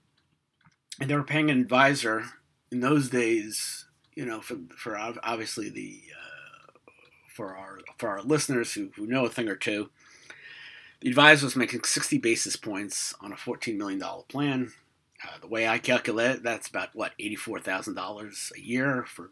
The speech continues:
doing nothing. Um, that's a huge, huge amount of money, um, to do nothing. And, uh, until I came along and told them that, uh, the advisor was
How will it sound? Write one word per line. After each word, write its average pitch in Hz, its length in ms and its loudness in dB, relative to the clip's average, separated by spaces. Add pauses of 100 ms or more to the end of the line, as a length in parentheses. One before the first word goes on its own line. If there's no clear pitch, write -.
doing 101 400 -6 (200)
nothing. - 420 -8 (920)
Um, 95 680 -2 (140)
that's 139 160 -8
a 139 40 -2
huge, - 920 0 (180)
huge 143 420 -2
amount 120 240 0
of 110 60 -2
money, 98 420 -6 (200)
um, 92 540 -8 (1300)
to 139 80 2
do 131 180 4
nothing. 127 380 0 (1000)
And, 104 540 -4 (360)
uh, - 160 -20 (180)
until 123 300 -2
I 117 160 2
came 113 280 -2
along 107 420 -2
and 98 340 -4
told 107 240 -2
them 110 200 -4
that, 101 260 -8
uh, 98 220 -4
the 95 100 -6
advisor 104 580 -4
was 95 320 -12